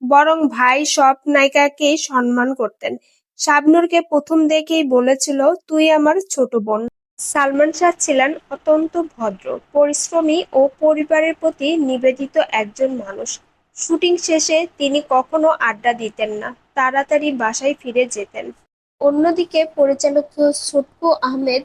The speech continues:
বহুদিন ধরেই চেষ্টা করেছিলেন সালমান শাহ এবং সামিরাকে নিয়ে একটি ছবি নির্মাণ করতে। তিনি স্বপ্নের রাজকুমার শিরোনামের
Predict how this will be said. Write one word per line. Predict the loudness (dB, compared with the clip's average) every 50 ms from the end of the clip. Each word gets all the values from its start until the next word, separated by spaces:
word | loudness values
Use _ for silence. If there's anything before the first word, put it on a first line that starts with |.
| -6 -4 -2
বহুদিন | 0 0 0 -2 -2 -2 -2 -2 0
ধরেই | 0 0 0 0 -2 -2 -4
চেষ্টা | -6 -6 -6 -4 -4 -6 -6
করেছিলেন | -4 -4 -2 -2 -2 -4 -4 -6 -6 -4 -4 -4 -4 -6 -6 -6
সালমান | -6 -6 -4 -2 -2 -2 0 0 -2 -2 -2
শাহ | -2 -4 -4 -4 -2
এবং | -4 -6 -6 -6 -6 -6 -6
সামিরাকে | -8 -8 -8 -6 -6 -4 -2 -2 0 -2 -2 -2 _ -2 -2
নিয়ে | -2 -2 -4 -4 -6 -8 -10 _
একটি | -8 -8 -8 -8 _ _ -10 -10 -10 -10 _ _ _ _ _ _ _ _ _
ছবি | -6 -2 -2 -2 0 0 -2 -2
নির্মাণ | 0 -2 -2 -4 -4 -4 -8 -8 -8 -10
করতে। | -14 -16 -16 _ _ -12 -12 -12 -12 _ _ _ _ _ _ _ _ _ _ _ _ _ _
তিনি | -2 0 2 2 2 2 2 0
স্বপ্নের | 0 0 0 0 0 0 _ 0 2 2 0 0 0
রাজকুমার | 0 0 0 -2 -2 -6 -8 _ -4 -2 0 2 2 0 -2
শিরোনামের | -4 -8 -6 -4 -2 0 0 0 0 2 0 -2